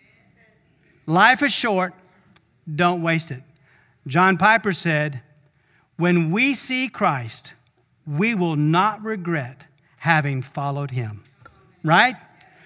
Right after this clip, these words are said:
When we see him, friends, we, there will not be a regret that we followed him during our lives. Let me tell you one quick story and then I'll be done, okay? I promise. You know, you may say, "Okay, why, why do we serve?"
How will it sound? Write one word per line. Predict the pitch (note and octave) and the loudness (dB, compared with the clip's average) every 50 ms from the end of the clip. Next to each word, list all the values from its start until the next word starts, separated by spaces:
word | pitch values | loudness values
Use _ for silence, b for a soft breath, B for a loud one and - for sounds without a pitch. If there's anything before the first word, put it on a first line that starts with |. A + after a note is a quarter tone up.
| B B B B | B B B B
When | F3 F3 F3+ | 2 2 4
we | G3 B3 C#4+ | 4 4 2
see | B3+ - - C#4+ D4 D4 | 0 2 2 2 2 2
him, | B3+ G#3+ G#3 F3+ F3 | 2 2 2 2 0
friends, | D#3 - F#3 F3 E3+ D3 | 2 2 2 2 2 0
we, | D3 D#3+ G#3+ B3 G3 | -2 -4 -4 -4 -2
there | F3 G#3+ G#3+ | -2 -2 0
will | F#3+ F#3 F3+ | 2 2 4
not | F3+ G3+ A3+ C4+ C4 G#3 | 4 4 4 4 2 0
be | B3+ C4 B3+ | -2 0 0
a | B3+ B3 | 0 0
regret | B3 B3 G3+ G3 G#3+ G#3+ F3 D#3 C#3 D3+ | -2 -4 -2 0 0 2 0 0 -2 -8
that | D#3 D3+ | -6 -2
we | F3 F3 | -2 -2
followed | E3 - F#3 E3+ E3+ E3+ E3+ E3 | -2 -2 -2 -2 -2 -2 -4 -2
him | D#3 E3 D3+ C3 B2 A#2 G#2+ - _ _ _ _ | -4 -4 -4 -4 -6 -10 -12 -14 _ _ _ _
during | - C#3+ C3+ B2+ | -10 -8 -8 -6
our | B2 B2 | -8 -8
lives. | A#2+ A2+ A2+ A#2+ B2+ - - _ _ _ _ _ B B B B B B B - | -8 -10 -12 -14 -18 -20 -20 _ _ _ _ _ B B B B B B B 0
Let | F#3+ | 0
me | A3+ G#3+ | 2 2
tell | G#3 A3+ | 2 2
you | G3+ | 2
one | F#3+ G#3+ A3+ A3+ | 2 2 0 0
quick | - A#3 A3 D#3+ | -2 -4 -6 -6
story | - - G#3 F#3 E3+ | -4 -2 -2 0 0
and | D#3+ | 0
then | E3 E3+ | 0 0
I'll | E3 D#3+ | 0 0
be | D#3+ | -2
done, | D3 D3 B2+ A#2 A2+ | -4 -4 -6 -6 -8
okay? | B2 - D#3 D3+ C#3+ | -8 -6 -6 -4 -4
I | |
promise. | C3+ D3+ C#3 B2 B2 C3 - - - _ _ _ _ _ _ _ _ _ _ _ _ _ _ - _ b b b b b b b b b b b b b b b _ _ _ _ _ _ _ - | -4 -4 -6 -6 -8 -12 -18 -20 -20 _ _ _ _ _ _ _ _ _ _ _ _ _ _ -20 _ b b b b b b b b b b b b b b b _ _ _ _ _ _ _ 0
You | F#3 | 2
know, | G3+ G3+ | 2 4
you | G3+ F#3+ F#3 | 4 4 4
may | F3+ G#3 G3 | 4 4 2
say, | - - G#3 F#3+ | 2 2 2 2
"Okay, | F#3 D3+ E3+ | 2 2 0
why, | D#3+ D#3+ F#3+ G3+ A3 A3+ | 0 2 4 4 2 2
why | G3+ F3 F3+ F#3 G3 | 0 0 0 0 2
do | G3 F3+ | 2 0
we | F#3+ F#3 | -4 -4
serve?" | - - D#3+ C#3+ C3+ C3 C3 | -4 -4 -4 -4 -4 -6 -8